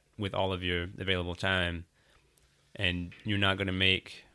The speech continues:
meaningful progress unless you actually pick a single thing and put a decent amount of work into doing it hands-on. So maybe, I mean, reading one book over the course of two weeks is almost certainly gonna be more effective for you than reading fifty articles over the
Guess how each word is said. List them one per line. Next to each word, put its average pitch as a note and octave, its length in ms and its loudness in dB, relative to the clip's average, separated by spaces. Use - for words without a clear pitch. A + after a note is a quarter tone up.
meaningful G2 340 0
progress F#2 560 0
unless F#2 220 -2
you G2+ 80 -4
actually F#2 320 0
pick G#2+ 240 -2
a F#2 80 -6
single B2 360 0
thing F#2+ 520 0
and F2+ 180 -2
put G#2+ 320 0
a G#2+ 80 -2
decent G2+ 320 0
amount F#2 140 0
of F2+ 60 0
work F#2 180 0
into F#2 160 -2
doing F2 340 0
it E2+ 120 -4
hands-on. F2+ 600 -4
So - 140 -2
maybe, G#2 520 2
I A#2+ 40 -8
mean, G#2 100 -4
reading A#2 320 4
one G#2+ 220 2
book G#2 380 2
over G2 160 -2
the F#2+ 80 -4
course G2+ 240 -2
of G2+ 60 -10
two A2 140 -2
weeks G2 320 -2
is G2 120 -6
almost G2+ 300 -2
certainly G#2 260 -2
gonna F#2+ 120 -2
be F#2 120 -2
more F#2+ 320 -2
effective G2+ 460 -2
for F#2 200 -4
you F2+ 140 -4
than F2+ 140 -4
reading F2+ 280 0
fifty F2 320 -4
articles F#2 420 -2
over F2 120 -6
the E2+ 40 -8